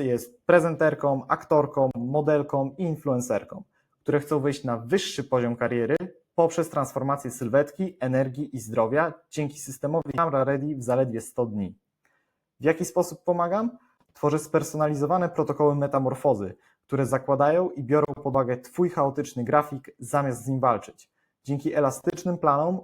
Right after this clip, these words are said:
oraz indywidualnemu wsparciu daję ci kontrolę nad formą i zdrowiem. Oto kilka przykładów osób, które osiągnęły formę i rozwinęły karierę dzięki protokołowi metamorfozy.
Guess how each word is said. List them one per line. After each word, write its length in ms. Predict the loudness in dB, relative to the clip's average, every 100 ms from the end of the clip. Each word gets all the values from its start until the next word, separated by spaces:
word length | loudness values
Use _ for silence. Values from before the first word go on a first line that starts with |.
| 0
oraz 360 | 2 2 -4 -4
indywidualnemu 840 | -2 -2 0 2 2 2 -2 -4
wsparciu 680 | -6 0 0 0 -4 -4 -4 -10
daję 240 | -2 0 -2
ci 180 | -6
kontrolę 600 | -6 -4 2 4 4 2 -2 -8 -6
nad 120 | 2
formą 380 | 2 2 -2 -4 -10
i 60 |
zdrowiem. 540 | -6 0 0 0 -8 -14 _ _ _ _ _ _ _ _ 2
Oto 180 | 2 4
kilka 280 | 2 2
przykładów 500 | 0 0 2 2 0 -2
osób, 360 | -2 0 -4
które 280 | -4 -2 -2
osiągnęły 580 | -2 -2 -2 0 0 0
formę 420 | 0 0 0 -2
i 120 | -2
rozwinęły 500 | -4 -2 -2 -2 -2
karierę 760 | -2 -4 -4 -2 0 4 4 2 -6 _ _ -12
dzięki 400 | -2 0 0 -4
protokołowi 600 | -6 -6 0 2 2 2
metamorfozy. 680 | 0 0 -2 -2 -4 -6